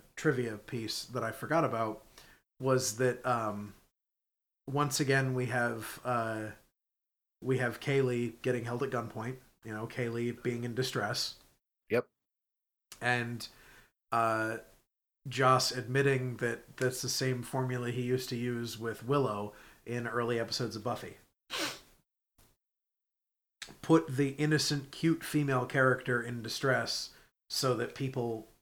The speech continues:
Speaker 1: want to pay attention when you save them.
Speaker 2: Yep.
Speaker 1: Which is disappointing that that's the, where he ended up.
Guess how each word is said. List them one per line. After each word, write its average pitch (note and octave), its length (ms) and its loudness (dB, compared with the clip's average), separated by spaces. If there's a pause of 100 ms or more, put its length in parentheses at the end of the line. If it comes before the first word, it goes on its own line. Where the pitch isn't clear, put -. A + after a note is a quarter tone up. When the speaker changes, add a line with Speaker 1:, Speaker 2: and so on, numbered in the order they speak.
(160)
Speaker 1:
want C#3 260 -2
to C#3 80 -6
pay C3+ 220 2
attention C3 480 -2
when A2+ 120 -6
you A2+ 120 -6
save A2 320 -4
them. G2 140 -14 (680)
Speaker 2:
Yep. B2+ 180 2 (840)
Speaker 1:
Which D#3 240 4
is C#3 220 -2 (180)
disappointing D#3 880 4 (600)
that B2+ 320 0
that's C3+ 460 6
the, A#2 640 -4 (1500)
where C#3 200 6
he C3 180 0
ended A#2+ 240 -4
up. - 240 -8